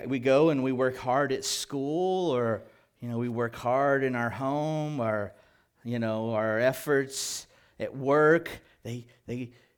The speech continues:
all the hard work, it, it goes unappreciated, unrecognized. And then we wonder why no one thanks us for,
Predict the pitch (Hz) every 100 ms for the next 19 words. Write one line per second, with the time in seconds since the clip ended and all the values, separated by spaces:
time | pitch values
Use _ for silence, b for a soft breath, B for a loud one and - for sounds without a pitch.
0 | _ - 156 165 139 165 160 151 151 147
1 | 120 - 113 139 151 120 - 143 131 -
2 | 131 - 98 98 - _ _ _ _ _
3 | _ _ _ _ _ _ _ _ _ _
4 | _ _ _ _ - 151 147 127 139 -
5 | 101 101 90 - - - - _ _ _
6 | _ _ _ _ _ _ _ _ _ _
7 | _ _ _ 120 151 151 147 160 170 165
8 | 156 151 147 147 151 135 143 156 - 143
9 | - - 131